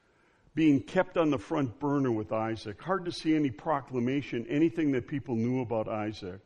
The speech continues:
And then Jacob, it gets worse. Jacob just gets worse. I mean, Jacob sort of believes in the promise,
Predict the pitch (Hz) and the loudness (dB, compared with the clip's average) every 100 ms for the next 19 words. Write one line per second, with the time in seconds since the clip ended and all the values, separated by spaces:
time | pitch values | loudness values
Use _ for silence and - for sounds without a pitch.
0 | _ _ _ _ _ _ _ _ _ _ | _ _ _ _ _ _ _ _ _ _
1 | _ _ _ _ _ 135 151 151 117 135 | _ _ _ _ _ 4 6 6 2 0
2 | 147 143 113 - 101 113 92 - 107 104 | -2 -2 -6 -6 -10 -10 -12 -12 -8 -6
3 | 95 85 - - - _ _ _ _ - | -8 -12 -16 -18 -20 _ _ _ _ -10
4 | 123 131 117 92 104 - 101 - 104 98 | -8 -6 -10 -12 -16 -14 -16 -16 -12 -10
5 | 104 90 - - - _ _ _ _ _ | -8 -12 -16 -20 -20 _ _ _ _ _
6 | _ - 160 143 110 185 226 196 - - | _ 2 4 6 4 0 2 -2 -2 -14
7 | - - 196 156 113 110 135 190 202 180 | -18 -4 -2 0 -2 -4 -6 -6 -4 -4
8 | 147 - 147 185 233 - | -4 -4 -2 -2 -4 -8